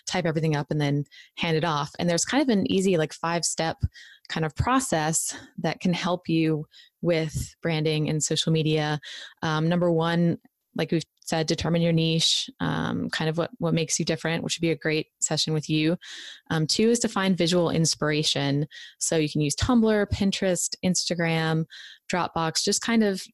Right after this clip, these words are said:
find examples of what you like that would maybe be inspirational or similar, not copying it exactly, but, you know, this can be colors or photography style or a certain way somebody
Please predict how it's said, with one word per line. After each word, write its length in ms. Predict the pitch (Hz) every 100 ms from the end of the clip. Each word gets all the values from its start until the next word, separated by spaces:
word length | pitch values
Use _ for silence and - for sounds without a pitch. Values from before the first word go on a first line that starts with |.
| _ -
find 340 | 185 180 175
examples 640 | 156 156 160 160 151 151
of 100 | 147 160
what 180 | 170 170
you 160 | 160
like 520 | 156 151 - - - -
that 160 | -
would 180 | 170 151
maybe 320 | 160 156 160
be 240 | 147 147 143
inspirational 640 | 143 - 117 226 190 190
or 100 | 156
similar, 540 | 175 - 208 196 196 196 - - -
not 180 | 180 - _ -
copying 360 | 175 165 170
it 100 | 151
exactly, 440 | 156 151 147 - 165
but, 280 | 151 147 - _ _
you 100 | 196
know, 80 | 160
this 120 | 156
can 120 | -
be 80 | 151
colors 560 | - 175 165 160 156 151
or 200 | 143 -
photography 480 | - - 170 156 165
style 520 | - 156 151 151 151 -
or 280 | 147 147 - - -
a 60 | 165
certain 260 | - 180 170
way 120 | 165
somebody 600 | - 156 156 151 147